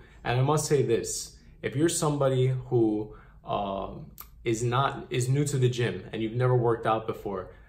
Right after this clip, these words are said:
I'm never gonna recommend that you go into the gym and start doing sprints right away or,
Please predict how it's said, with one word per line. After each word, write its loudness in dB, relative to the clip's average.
I'm 0
never 6
gonna 4
recommend 2
that 2
you -4
go 2
into -2
the -2
gym -4
and -4
start -2
doing -6
sprints 0
right 0
away -4
or, 0